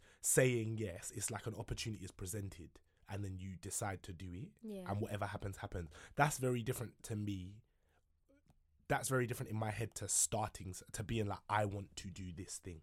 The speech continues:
Speaker 2: Mm.
Speaker 1: Like, s-, today, saying like, "Oh, I wanna play violin," like, that's long.
Speaker 2: <laughs> Yeah.
Speaker 1: Do you know what I mean? Whereas if somebody's like, "Oh, I've got ten violin lessons, do you wanna sign up?" I'll be like, "Yeah, no problem." 'Cause then,
Speaker 2: Mm.
Speaker 1: 'cause then it's like the failure is not a real failure.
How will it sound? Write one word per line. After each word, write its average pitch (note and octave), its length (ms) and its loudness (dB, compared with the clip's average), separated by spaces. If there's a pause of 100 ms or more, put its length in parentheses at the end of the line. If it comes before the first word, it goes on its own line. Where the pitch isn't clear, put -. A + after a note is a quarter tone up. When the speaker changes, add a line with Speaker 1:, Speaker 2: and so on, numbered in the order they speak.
(120)
Speaker 2:
Mm. G#3 360 -4
Speaker 1:
Like, G#2+ 180 0
s-, - 260 0
today, C#3 640 4
saying A2 300 2
like, G2 180 -4
"Oh, G2 60 0
I G2+ 80 2
wanna A2 200 0
play G#2 160 -4
violin," G2 520 -2 (560)
like, - 140 -8
that's - 220 0
long. F#2+ 220 -2 (520)
Speaker 2:
<laughs> - 0 -
Yeah. A3+ 140 -2
Speaker 1:
Do C4 80 2
you B3 80 6
know F#3 160 -4 (340)
what - 20 2
I A#2 40 2
mean? A#2+ 240 6
Whereas B2 260 4
if D#3+ 80 4
somebody's C3 420 2
like, A2+ 200 0
"Oh, C3+ 80 2
I've C3+ 120 2
got - 180 -2
ten C#3 220 2
violin B2 380 2
lessons, F#2+ 320 -6
do A2 100 -10
you G#2 40 -2
wanna G#2 180 -2
sign G#2 240 -2
up?" F2 180 -8 (420)
I'll - 120 2
be A2 120 -2
like, G#2+ 140 -4
"Yeah, G3+ 160 -2
no D#3 100 0
problem." C3 340 -6 (800)
'Cause D3 140 10
then, D#3+ 180 6
Speaker 2:
Mm. - 100 -6
Speaker 1:
'cause D3 140 6
then E3+ 180 6
it's C#3+ 160 2
like - 420 -2
the A2 120 0
failure B2 420 2
is G#2 160 -4
not A#2 160 -2
a G#2 40 0
real G#2+ 220 -2
failure. A#2 340 -6